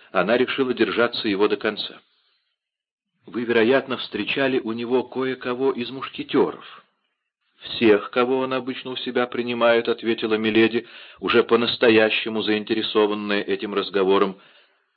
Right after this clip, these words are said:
«Назовите мне кого-нибудь из тех, кого вы знаете, и вы увидите,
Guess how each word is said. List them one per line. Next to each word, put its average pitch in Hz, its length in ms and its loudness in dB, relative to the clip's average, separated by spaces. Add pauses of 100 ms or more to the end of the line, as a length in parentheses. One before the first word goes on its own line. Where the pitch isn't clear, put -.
(160)
«Назовите 170 600 4
мне 107 180 0
кого-нибудь 98 580 0
из - 180 -6
тех, 98 200 0
кого 90 240 -2
вы 90 100 2
знаете, 170 520 -2 (320)
и 107 140 -2
вы 170 180 2
увидите, 160 760 -2